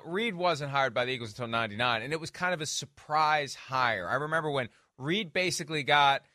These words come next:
the whole package, the keys to the car in Philly, as not even a coordinator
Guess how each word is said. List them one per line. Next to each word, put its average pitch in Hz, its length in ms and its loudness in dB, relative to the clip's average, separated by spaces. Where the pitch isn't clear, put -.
the 135 100 0
whole 208 320 -2
package, 165 520 2
the 113 80 -14
keys 208 400 -6
to 165 100 -12
the 143 80 -6
car 170 360 2
in 113 140 -6
Philly, 165 580 -2
as 165 180 4
not 220 200 6
even 208 180 0
a 190 60 2
coordinator 156 840 -2